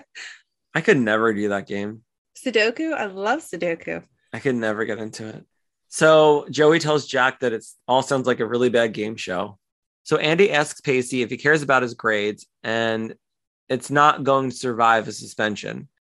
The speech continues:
Speaker 1: She says it'll destroy all the hard work that he's done, and he'll be back at square one. And Pacey says, "An academic loser." And she says, "It's not what I said." And he says, "But that's what you felt." This is, like, the same conversation they had earlier.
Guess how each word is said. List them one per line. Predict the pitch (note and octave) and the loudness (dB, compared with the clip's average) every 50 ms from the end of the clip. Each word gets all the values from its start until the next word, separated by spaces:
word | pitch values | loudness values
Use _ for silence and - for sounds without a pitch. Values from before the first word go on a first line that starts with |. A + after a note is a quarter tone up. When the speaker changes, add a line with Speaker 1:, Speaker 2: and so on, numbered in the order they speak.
| _ _ _ _ _ - | _ _ _ _ _ -10
Speaker 1:
She | - - | -8 -4
says | C3 C#3 C#3 B2+ - | 0 2 2 2 2
it'll | C#3+ C#3 C#3 C3+ | 2 2 2 2
destroy | B2 B2 B2 - - - F3 F#3 F#3+ | 2 0 -4 -4 -2 0 2 2 4
all | F3+ D#3+ | 4 2
the | D3 | 2
hard | C3+ C#3 C#3+ C#3+ C#3+ C3 A#2+ | 2 2 4 4 2 2 2
work | B2+ B2+ C3 B2 - | 2 2 2 0 -2
that | A#2 A2 | -8 -8
he's | A2 G#2 - | -8 -8 -8
done, | - - G#2+ G#2+ G#2+ G#2 G2+ - - | -6 -4 -2 0 0 -2 -4 -6 -6
and | - G#2 G#2+ G#2+ | -6 -4 -4 -4
he'll | A#2+ A#2+ | -4 -4
be | B2 | -2
back | A#2 - G#2+ G#2+ G#2+ - | 0 2 2 0 0 -2
at | G#2 - | -6 -10
square | - - - A2 G2+ G2 | -10 -6 -2 -2 0 0
one. | G2 G2 F#2+ F2 E2+ - - - - - - - _ _ - | 0 -2 -2 -2 -4 -6 -10 -18 -20 -20 -20 -20 _ _ -6
And | C3 B2+ | 0 0
Pacey | C#3 B2+ A#2 B2+ A#2+ | 0 2 0 -2 -2
says, | - B2 A2+ A2+ A2 A2 - - | 0 2 2 2 0 -2 -6 -8
"An | B2+ B2 | -4 -4
academic | A#2+ A2 A2 - A#2+ B2+ B2 A2+ A2+ G#2+ A2 | -4 -4 -4 -6 -6 -6 -6 -8 -8 -8 -6
loser." | A#2 A#2+ A#2 A2 A#2+ A#2+ B2 B2 B2 _ _ _ _ _ _ | -4 -4 -2 2 2 2 2 0 -2 _ _ _ _ _ _
And | - A2 | -10 -8
she | A#2+ B2 | -6 -4
says, | A#2 C3 B2 A#2 | -2 -2 0 0
"It's | B2+ B2 - | -2 -2 -2
not | B2+ B2+ B2+ C3 B2+ | 2 2 4 2 2
what | B2+ A#2+ A2 | 2 0 0
I | G#2+ | -2
said." | G2+ - - A2 G2+ G2+ - - C#3+ A#2+ _ _ _ _ _ - | -2 -4 -4 -2 -2 -2 -4 -6 -10 -16 _ _ _ _ _ -2
And | - A#2+ A#2+ | 0 0 2
he | A#2+ | 0
says, | A#2 A#2+ B2 A2+ G#2+ - | 0 0 -2 -2 -2 -4
"But | - | -2
that's | - A#2+ A2+ - - | -2 -2 -2 -2 -4
what | A#2+ A#2+ | -8 -8
you | G2 | -8
felt." | - - - D3 C#3+ B2+ A#2+ B2 - _ _ _ - | -6 0 2 4 4 4 4 2 -2 _ _ _ -6
This | C#3 B2+ G3 G#3+ A3 G3 | 2 6 6 6 6 4
is, | B3 C4+ A#3 | -2 -2 2
like, | B3+ B3 A3+ G3 | 2 2 2 0
the | A#3+ A3 | -2 -2
same | - F#3 E3 D#3+ D#3+ | 0 0 -2 0 2
conversation | E3 D#3+ D3+ C#3+ D3+ D3 B2 B2+ A#2+ A#2+ A#2+ B2+ A#2 | 2 2 2 2 -2 -2 -2 -4 -6 -6 -6 -8 -8
they | A2 G#2+ | -8 -8
had | G#2+ A2 G#2 | -6 -4 -2
earlier. | G2+ G#2 A#2+ A#2+ A#2 A2 C#3 | 0 0 0 0 2 0 0